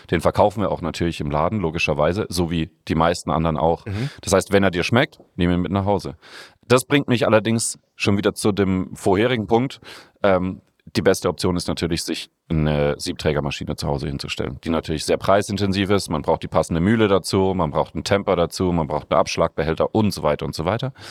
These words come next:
Speaker 1: Aber da kriegst du natürlich das beste Ergebnis hin. Das ist zum Beispiel auch bei uns der Fall. Wenn du bei uns jetzt Kaffee kaufst, sag ich dir, „Ja, okay, gut, wenn du ihn in den Vollautomaten knallst,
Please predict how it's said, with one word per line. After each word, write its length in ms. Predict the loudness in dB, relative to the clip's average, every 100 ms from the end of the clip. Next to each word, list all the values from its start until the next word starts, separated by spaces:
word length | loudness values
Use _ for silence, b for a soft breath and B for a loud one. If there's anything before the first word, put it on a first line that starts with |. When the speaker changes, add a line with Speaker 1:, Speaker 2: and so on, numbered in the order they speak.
| B B B B B 4
Speaker 1:
Aber 260 | 4 4
da 280 | 2 0 0 -4 _
kriegst 220 | -2 0
du 40 | -2
natürlich 220 | -2 -4
das 140 | -2
beste 240 | -2 0 -2
Ergebnis 320 | -2 -4 -6
hin. 140 | -8 b b b b b b _ _
Das 180 | 0 2
ist 140 | -4
zum 120 | 0
Beispiel 260 | 2 2 2
auch 80 | 2
bei 120 | 4
uns 220 | 2 0
der 100 | -4
Fall. 180 | 0 0
Wenn 80 | 0
du 80 | 2
bei 180 | 2 2
uns 240 | -2 -4
jetzt 180 | -6 0
Kaffee 280 | 0 0 0
kaufst, 260 | 0 0
sag 120 | -2
ich 80 | 0
dir, 100 | 2
„Ja, 100 | 2
okay, 220 | 2 0
gut, 260 | -2 -4 0
wenn 120 | 0
du 60 | 2
ihn 240 | 0 0
in 140 | -2 -2
den 120 | -2
Vollautomaten 720 | 0 2 4 2 0 -2 -2
knallst, 480 | -4 0 0 0 -6